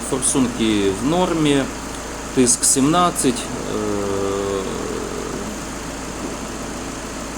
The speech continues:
датчик диференційного тиску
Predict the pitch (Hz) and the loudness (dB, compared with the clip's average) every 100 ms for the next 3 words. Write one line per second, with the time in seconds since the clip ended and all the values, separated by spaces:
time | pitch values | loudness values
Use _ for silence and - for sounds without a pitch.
0 | - - 117 131 139 - 123 131 127 139 | -8 -8 0 4 4 4 4 4 4 4
1 | 131 135 139 139 139 - 190 185 - 175 | 4 6 6 6 6 6 4 6 4 4
2 | 170 | 4